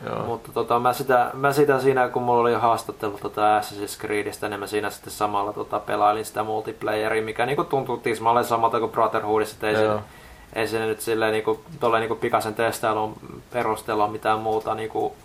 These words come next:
Speaker 2: hirveä-, hirveitä uudistuksia kuin kentät, teema ja hahmot, että
Speaker 1: Niin, siinä on enemmän ehkä se frontendi, että se matchmaking on toivottavasti nopeampi, vaikka ei se sitä ainakaan nyt ollut, mut siinä oli paljon enemmän kaikkea friendien kanssa pysty säätämään ja muuta
Speaker 2: Joo,
Speaker 1: tuollaista, mut
Speaker 2: ja
Speaker 1: et
Speaker 2: toivottavasti ei tule olemaan level viiskyt,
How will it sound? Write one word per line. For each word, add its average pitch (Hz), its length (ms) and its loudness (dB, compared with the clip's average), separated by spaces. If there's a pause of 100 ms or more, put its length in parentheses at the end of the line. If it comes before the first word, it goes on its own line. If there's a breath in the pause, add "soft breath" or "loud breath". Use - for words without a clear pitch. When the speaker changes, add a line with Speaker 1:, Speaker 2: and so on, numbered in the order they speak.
(140)
Speaker 2:
hirveä-, 113 400 -2 (220)
hirveitä 113 380 0
uudistuksia 113 640 -2
kuin 117 160 -4
kentät, 110 380 0 (240)
teema 107 380 -2
ja 110 180 0
hahmot, 104 540 0
että - 240 -8
Speaker 1:
Niin, 113 180 -2
siinä 123 220 0
on 131 60 4
enemmän 131 300 2
ehkä 120 180 0
se 120 100 0
frontendi, 113 680 0
että 107 160 0
se 113 60 -2
matchmaking 107 720 0
on 95 60 -4
toivottavasti 110 640 -2
nopeampi, 113 600 -2
vaikka 107 240 -2
ei 104 60 0
se 104 160 -8
sitä 101 160 -2
ainakaan 107 340 0
nyt 107 200 -2
ollut, 113 240 0
mut 107 100 -6
siinä 113 160 -2
oli 117 80 -4
paljon 113 260 2
enemmän 104 280 0
kaikkea 107 420 -2
friendien 107 460 -4
kanssa 120 260 -4
pysty - 280 -10
säätämään - 520 -4
ja - 60 -8
muuta - 280 -8
Speaker 2:
Joo, - 100 -8
Speaker 1:
tuollaista, - 360 -4
mut 117 180 -8
Speaker 2:
ja 113 80 0
Speaker 1:
et 107 80 -2
Speaker 2:
toivottavasti 107 640 0
ei 107 60 0
tule 107 220 0
olemaan 107 300 2
level 101 300 0
viiskyt, 101 480 -4